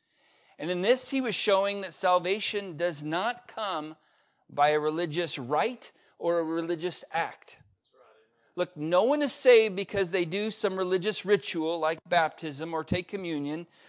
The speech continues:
or pray three times a day or going into a confession booth.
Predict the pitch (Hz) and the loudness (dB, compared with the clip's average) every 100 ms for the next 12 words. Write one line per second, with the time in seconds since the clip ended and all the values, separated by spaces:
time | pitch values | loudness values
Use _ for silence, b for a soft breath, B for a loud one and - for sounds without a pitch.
0 | B 180 - 202 196 185 202 196 - 180 | B 4 4 2 2 2 -4 -6 0 0
1 | 190 196 165 165 160 165 147 175 180 180 | 0 -6 2 4 4 2 0 0 0 -4
2 | 180 - 196 - 196 - 220 - 185 160 | -8 -8 -8 -6 -8 -4 -4 -4 -8 -8
3 | 147 - - | -10 -12 -20